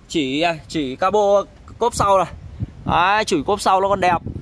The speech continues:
Và xe thì cứng, cam kết đảm bảo các bác là không phải lo lắng suy nghĩ gì nhá. Về là các bác yên tâm mà gọi là đổ xăng mà chạy thôi. Con này thì ăn rất là ít xăng. Vâng, thực sự là rất,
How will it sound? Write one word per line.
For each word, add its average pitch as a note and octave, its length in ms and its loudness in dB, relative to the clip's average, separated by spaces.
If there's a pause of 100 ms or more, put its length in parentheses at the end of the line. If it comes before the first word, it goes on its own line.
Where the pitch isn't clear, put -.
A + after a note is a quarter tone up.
(340)
Và F3 340 -2
xe G3 340 0
thì F#3 60 -10
cứng, F#3+ 440 0 (100)
cam G3 200 2
kết C4 180 0
đảm D3+ 200 0
bảo B2 220 4
các F3 80 0
bác A#3 240 0
là E3+ 200 2
không F#3 240 0
phải C#3 120 4
lo F3 200 4
lắng F#3+ 200 2
suy G#3 220 2
nghĩ G3+ 180 0
gì G3+ 160 0
nhá. A3+ 200 2 (520)
Về E3 260 -2
là E3+ 100 0
các F#3+ 80 -2
bác A3 140 0
yên G#3+ 420 2
tâm G3 260 -2
mà F3+ 100 0
gọi D#3 200 0
là E3+ 100 2
đổ C3 260 0
xăng F#3+ 240 -4
mà F3+ 80 0
chạy F#3 220 0
thôi. G3+ 160 4 (580)
Con G#3 100 0
này G#3 200 0
thì G#3 60 -4
ăn A3 260 0
rất D#4 140 0
là B3+ 60 2
ít C#4+ 180 -2
xăng. A#3+ 300 0 (240)
Vâng, E3+ 320 0
thực F#3 140 0
sự F#3 180 -2
là F3+ 120 2
rất, C#4 160 -2